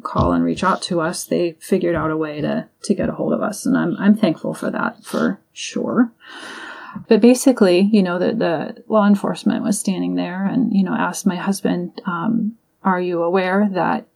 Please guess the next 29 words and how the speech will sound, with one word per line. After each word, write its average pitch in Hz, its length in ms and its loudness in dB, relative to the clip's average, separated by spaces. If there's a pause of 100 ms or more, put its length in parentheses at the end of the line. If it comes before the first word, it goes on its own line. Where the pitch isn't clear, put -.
(120)
your 185 240 0
child's 180 440 -2
been 175 200 -2
going 165 280 -2
by 165 220 -4
a 156 140 -6
different 165 320 -4
name 160 200 0
at - 120 -6
school?" 226 540 2 (720)
The 170 120 -2
answer 170 300 -4
to 165 80 0
that 156 180 -4
is 156 140 -4
no. 208 400 4 (880)
Um, 170 400 -2
"Are 170 180 0
you 170 260 -2
aware 175 520 0
that 170 380 -2
your 170 160 -2
child's 165 580 -4
using 165 540 -4
he, 170 240 -4
him 156 200 -6
pronouns 170 960 0
at 180 220 -2
school?" 214 560 0